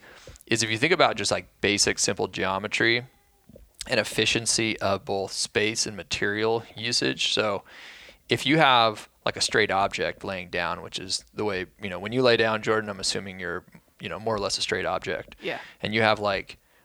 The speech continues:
Speaker 1: a two-person tent, and you're trying to figure out, "How do I make a tent that has enough space but ha-, also has an efficient use of space?" You wanna make it, um, it's easier,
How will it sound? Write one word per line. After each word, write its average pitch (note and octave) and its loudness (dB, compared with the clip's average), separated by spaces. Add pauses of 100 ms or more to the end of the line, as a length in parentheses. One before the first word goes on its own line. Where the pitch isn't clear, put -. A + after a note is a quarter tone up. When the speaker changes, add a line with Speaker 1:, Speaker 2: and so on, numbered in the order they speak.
Speaker 1:
a A#2+ 0
two-person B2 2
tent, F2+ -2
and A2 -8
you're A2 0
trying G#2+ 0
to G2+ -4
figure G2+ -4
out, F#2+ 0
"How A#2+ 2
do C3+ 6
I B2 4
make A2+ -2
a - -12
tent - -2
that G2 0
has F#2+ 2
enough A2 0
space G2 0
but G2+ -2
ha-, G2 2
also G#2+ 0
has G#2+ -2
an F2+ -6
efficient - -2
use G2 -8
of - -8
space?" - -4
You A#2+ -2
wanna C3+ 2
make G#2 -4
it, G2+ -2 (560)
um, F#2 0
it's - -4
easier, B2+ 2